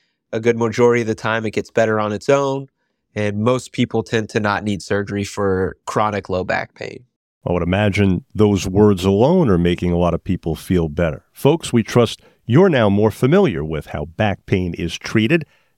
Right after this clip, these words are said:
Speaker 2: Doctor Dylan Morris, thanks so much again.
Speaker 1: Yeah, thanks for having me.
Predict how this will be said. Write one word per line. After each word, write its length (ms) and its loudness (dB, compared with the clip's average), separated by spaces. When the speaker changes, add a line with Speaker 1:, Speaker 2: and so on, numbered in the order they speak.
Speaker 2:
Doctor 400 0
Dylan 320 2
Morris, 500 2
thanks 300 0
so 100 0
much 220 -2
again. 240 2
Speaker 1:
Yeah, 220 0
thanks 220 0
for 100 2
having 300 -2
me. 160 -8